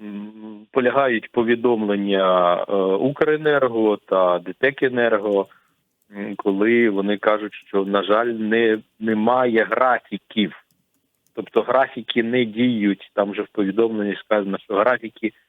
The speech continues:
не діють. А це означає, що якщо графіки не діють, то спланувати щось дійсно, о, в, під час екстрених вимкнень неможливо.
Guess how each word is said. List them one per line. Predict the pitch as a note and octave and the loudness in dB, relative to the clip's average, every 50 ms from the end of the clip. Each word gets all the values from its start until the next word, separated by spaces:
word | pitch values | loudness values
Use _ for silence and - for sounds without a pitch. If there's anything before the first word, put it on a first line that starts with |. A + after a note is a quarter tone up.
| _ _ _ _ | _ _ _ _
не | - A#2+ A#2 B2 B2 B2+ C#3 C3+ | -2 0 2 2 2 2 2 0
діють. | A#2 G#2+ A2 A2+ A2+ G#2+ F#2+ F#2+ F#2 F2 - _ _ _ _ _ _ _ _ _ _ _ _ _ | -2 -2 0 0 2 2 0 -2 -2 -4 -6 _ _ _ _ _ _ _ _ _ _ _ _ _
А | - G2+ | -8 -6
це | - - B2 | 0 0 0
означає, | A#2 A2 A2 A#2 A2+ - - C#3 C#3+ - | 0 0 -2 -2 -2 0 0 0 0 0
що | - - A2+ | 0 0 0
якщо | G#2+ - - - A2+ F#2+ | -2 0 0 0 0 0
графіки | F#2+ - B2 B2 - - _ _ - - | 2 0 0 0 -2 -6 _ _ -12 -6
не | G2+ G#2+ G#2+ | -2 -2 -2
діють, | G2 G2 A2 C3+ D#3 D3+ C3 _ _ | -2 -4 -4 0 0 0 0 _ _
то | - G#2+ | -12 -12
спланувати | - _ _ - A2+ A2+ A2+ A2+ G#2+ G#2 A#2+ C3 B2+ - B2 | -12 _ _ -2 -2 0 0 0 -2 0 0 0 0 -2 -6
щось | - - - A#2 A2 G#2 - _ _ _ _ _ _ _ _ _ _ _ - | -8 -4 -4 -4 -4 -4 -6 _ _ _ _ _ _ _ _ _ _ _ -20
дійсно, | G#2 G2 G#2 A2+ C3 A#2+ - - - A#2 A2 A2 G#2+ G#2 G2+ G2+ G2+ G#2 | -14 -6 -2 -2 0 0 -2 -2 -2 0 2 2 2 2 2 2 2 2
о, | G#2 G2+ G2+ G2 | 2 2 2 0
в, | F2+ F#2 F#2+ G2 G#2 G#2 G#2 G2+ | 0 -2 0 0 2 2 0 0
під | G2 - G#2+ - | -2 -4 -6 -2
час | - A#2+ A2+ G#2+ - | 0 0 0 -2 -2
екстрених | - A#2 G#2+ - - - A2 G#2 G#2+ G#2 - _ - | -4 -4 -4 -4 -2 -2 -2 0 -2 -4 -6 _ -2
вимкнень | A#2+ B2+ B2 A2 - A2 G#2 G#2 G#2 G#2 G#2+ | -2 0 -2 -4 -4 -4 -4 -4 -4 -4 0
неможливо. | A2 A#2+ B2+ A#2+ A#2 A#2 A2+ G2+ - G#2 F#2+ F#2+ F2+ F2 | 0 0 0 0 0 -2 -2 -2 -2 -2 0 0 -2 -2